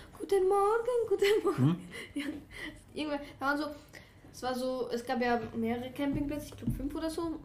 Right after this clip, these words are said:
Speaker 1: und die meisten waren halt total überfüllt, da waren wirklich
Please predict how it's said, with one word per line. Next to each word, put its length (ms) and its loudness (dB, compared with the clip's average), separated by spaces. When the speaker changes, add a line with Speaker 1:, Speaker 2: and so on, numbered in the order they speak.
Speaker 1:
und 160 -4
die 60 -6
meisten 280 0
waren 120 2
halt 160 -2
total 540 4
überfüllt, 580 2
da 100 0
waren 160 -2
wirklich 520 -2